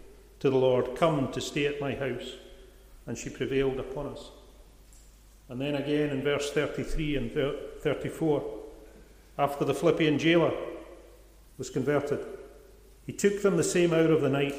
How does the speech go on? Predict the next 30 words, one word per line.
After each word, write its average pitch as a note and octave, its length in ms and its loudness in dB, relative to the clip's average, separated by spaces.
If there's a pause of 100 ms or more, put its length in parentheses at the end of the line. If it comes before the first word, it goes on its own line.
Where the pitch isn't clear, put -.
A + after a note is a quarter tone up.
and B2 100 -4
washed D#3 300 4
their C#3+ 80 2
wounds. C3+ 520 0 (1300)
And A#2+ 100 -2
he B2+ 60 2
was B2+ 160 4
baptized D3+ 600 4
at C#3 140 -2
once, D#3 380 0
he D#3 160 -2
and D3+ 80 4
his - 140 -4
family. C#3 420 -4 (560)
Then C3 140 -2
he C3+ 60 0
brought D3 320 0
them D3+ 120 0
up D3+ 180 0
into C#3+ 200 -2
the B2+ 80 -2
house D3 280 -2
and C#3 100 -4
set D#3 260 2
food D#3 280 -4
before D3 320 0
them. A#2 180 -6 (880)
And B2+ 120 -2
he B2+ 80 2
rejoiced, C3 640 2